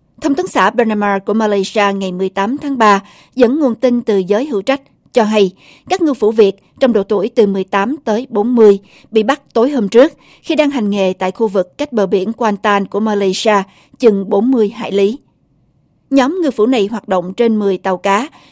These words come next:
dùng phương pháp câu giăng mà Malaysia cấm. Nhà chức trách Malaysia nói,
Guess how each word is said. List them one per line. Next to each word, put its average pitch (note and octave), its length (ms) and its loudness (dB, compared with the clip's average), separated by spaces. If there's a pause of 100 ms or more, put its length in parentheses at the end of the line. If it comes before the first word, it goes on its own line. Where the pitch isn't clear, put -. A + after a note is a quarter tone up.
(100)
dùng A#3 200 0
phương C4 160 -4
pháp C#4+ 300 -8
câu A#3 140 0
giăng G#3 260 0 (280)
mà A3+ 220 0
Malaysia G3+ 500 -2 (140)
cấm. F#3+ 220 0 (880)
Nhà C4+ 160 2
chức F4 160 -6
trách F#4+ 160 -2
Malaysia A#3+ 460 0
nói, G#3+ 300 0